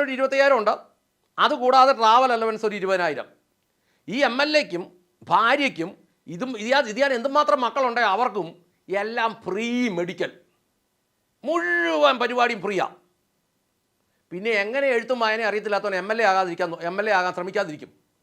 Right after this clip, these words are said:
ഫ്രീ മെഡിക്കൽ. ഇതുകൂടാതെ വർഷം ഡീസൽ അടിക്കാൻ മൂന്ന് ലക്ഷം.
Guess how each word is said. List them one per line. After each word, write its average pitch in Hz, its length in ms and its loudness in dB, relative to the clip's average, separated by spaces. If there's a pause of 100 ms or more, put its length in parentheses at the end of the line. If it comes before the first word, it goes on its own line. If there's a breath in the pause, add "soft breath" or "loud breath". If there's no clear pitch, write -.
(540)
ഫ്രീ 269 160 0 (140)
മെഡിക്കൽ. 165 280 -6 (560 soft breath)
ഇതുകൂടാതെ 294 460 4 (120)
വർഷം 226 360 2
ഡീസൽ 285 320 2
അടിക്കാൻ 233 320 -2
മൂന്ന് 254 260 0
ലക്ഷം. - 220 -2